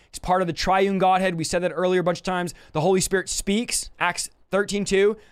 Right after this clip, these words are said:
He hears and guides. John sixteen thirteen, "And you can grieve him," Isaiah sixty-three ten, so on and so forth. The Holy Spirit has many attributes. Jehovah's Witness deny the Holy Spirit is a person, and they often refer to him as an inanimate pronoun,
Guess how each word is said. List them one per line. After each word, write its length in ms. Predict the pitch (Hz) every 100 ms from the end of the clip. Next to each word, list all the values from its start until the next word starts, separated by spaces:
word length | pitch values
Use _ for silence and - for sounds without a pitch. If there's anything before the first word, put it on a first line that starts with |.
| -
He 100 | 165
hears 540 | 151 190 208 233 247 -
and 240 | 190 240
guides. 540 | 208 190 190 220 - - _ _ -
John 260 | 160 185 185
sixteen 340 | 202 - 185
thirteen, 380 | 170 165 180 185
"And 220 | 170 180
you 80 | 180
can 140 | 190
grieve 280 | 170 208 185
him," 200 | 143 110 _ -
Isaiah 220 | 151 175
sixty-three 440 | 175 - 175 170 156
ten, 260 | 180 135 - -
so 220 | - 254
on 100 | 262
and 80 | 240
so 140 | 240 196
forth. 360 | 226 190 127
The 100 | 156
Holy 200 | 185 226
Spirit 240 | - 214 196
has 180 | 190
many 200 | 185 202
attributes. 540 | 180 180 170 147 110 - - -
Jehovah's 420 | - 180 208 196 175
Witness 400 | 240 190 175 - - _ _ 147 _
deny 680 | 160 175 196 233 190 160 165 - _
the 100 | 262
Holy 220 | 247 208 202
Spirit 280 | - 202
is 80 | 190
a 40 | 175
person, 420 | 170 170 175 175
and 120 | 170
they 60 | 160
often 320 | 180 202 208
refer 260 | 190 185
to 60 | 170
him 140 | 170 156
as 160 | 156
an 80 | 160
inanimate 600 | 175 190 175 190 196 196 -
pronoun, 640 | - 214 185 156 151